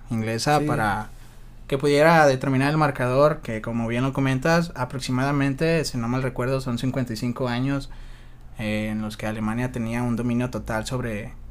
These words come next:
Speaker 1: sobre los ingleses.
Speaker 2: Sí, no, pues desde aquella final en el sesenta y seis, en el cual, eh, Inglaterra con aquel gol fantasma que se recuerda,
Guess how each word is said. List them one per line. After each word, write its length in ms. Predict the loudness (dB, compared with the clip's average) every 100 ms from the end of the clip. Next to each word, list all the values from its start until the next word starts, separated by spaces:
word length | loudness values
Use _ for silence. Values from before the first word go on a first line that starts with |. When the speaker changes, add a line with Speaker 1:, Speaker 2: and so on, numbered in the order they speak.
| -14 -14 -12
Speaker 1:
sobre 240 | -8 -4
los 200 | -4 -4
ingleses. 420 | -4 -2 -2 -2 2
Speaker 2:
Sí, 80 | 4
no, 140 | 4
pues 120 | 4 2
desde 200 | 2 0
aquella 260 | 2 2
final 320 | 4 4 4 4
en 100 | 2
el 100 | 0
sesenta 360 | -4 -4 -2 -2
y 60 |
seis, 520 | -2 -2 -4 -12 -14 -12 -6
en 100 | -4
el 140 | -4
cual, 460 | 0 2 2 0 -4 -10 -18 -18 -16 -16 -8
eh, 360 | -2 0 2 2
Inglaterra 480 | 2 2 2 2 4
con 120 | 2
aquel 220 | 2 2 4
gol 160 | 2
fantasma 500 | 2 0 2 4 4
que 100 | 2
se 100 | -2
recuerda, 520 | -4 0 2 2 0